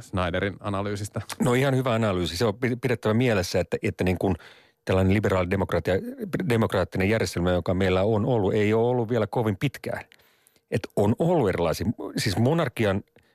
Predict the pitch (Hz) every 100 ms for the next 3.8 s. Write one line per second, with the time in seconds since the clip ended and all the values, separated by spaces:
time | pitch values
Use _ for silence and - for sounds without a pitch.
0 | _ 101 92 90 92 90 101 110 117 135
1 | 139 110 104 104 95 92 90 95 87 92
2 | 85 90 113 110 - 95 - - _ -
3 | 90 104 104 92 90 92 90